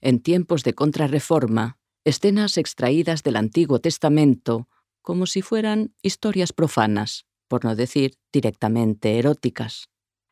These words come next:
Este cuadro, por cierto, no procede de ninguna iglesia,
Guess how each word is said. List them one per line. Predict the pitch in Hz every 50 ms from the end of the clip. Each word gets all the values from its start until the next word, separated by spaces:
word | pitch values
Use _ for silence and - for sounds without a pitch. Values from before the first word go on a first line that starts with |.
| _ _ _ _
Este | - 123 117 - - 123
cuadro, | - 131 135 139 131 170
por | 156 - 147 -
cierto, | - - 123 120 - - 190
no | 185 160 123
procede | - - 110 - - 127 120 113 120
de | 110 113
ninguna | 107 113 113 117 117 117 113
iglesia, | 120 127 139 139 127 - - - 120 113 104 -